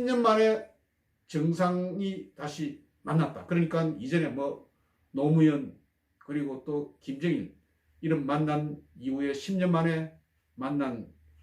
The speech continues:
그런 상에서 바로 판문점이 평화의 산실이었다고 이렇게 이야기를 하고 있습니다. 여러분, 한번 두 사람이 만난다 해서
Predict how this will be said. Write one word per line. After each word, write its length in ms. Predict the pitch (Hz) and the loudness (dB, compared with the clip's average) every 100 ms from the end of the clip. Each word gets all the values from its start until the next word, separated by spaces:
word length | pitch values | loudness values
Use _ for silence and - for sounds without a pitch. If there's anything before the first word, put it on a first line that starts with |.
| _ | _
그런 300 | 160 160 131 | -2 0 0
상에서 440 | - 120 110 - - _ _ _ _ _ _ | -6 -12 -12 -16 -20 _ _ _ _ _ _
바로 480 | - 175 202 - - _ _ _ _ _ _ _ _ _ _ | 6 6 6 0 -6 _ _ _ _ _ _ _ _ _ _
판문점이 960 | - 226 233 233 214 208 202 202 - - | -4 -2 -2 -4 -2 0 0 -2 -8 -14
평화의 360 | - 180 233 220 | 0 4 4 4
산실이었다고 720 | 143 151 160 233 208 170 160 | -2 -2 -2 -2 -4 -2 -4
이렇게 520 | 170 - 165 165 160 _ _ _ _ | -6 -6 -6 -4 -8 _ _ _ _
이야기를 340 | 113 127 135 | -8 -6 -6
하고 120 | 117 110 | -10 -12
있습니다. 280 | - - _ _ _ _ - - - - - | -16 -20 _ _ _ _ -20 -20 -20 -20 4
여러분, 400 | 226 240 - - _ _ _ _ _ | 4 4 -2 -6 _ _ _ _ _
한번 720 | - 220 226 254 233 165 - _ _ _ _ _ _ _ _ _ _ _ _ _ | 2 2 6 8 8 6 -10 _ _ _ _ _ _ _ _ _ _ _ _ _
두 140 | 185 | -8
사람이 280 | 185 202 202 | 0 2 2
만난다 360 | 175 180 170 165 | 2 2 2 2
해서 540 | 156 - 160 151 - | 0 2 2 2 -4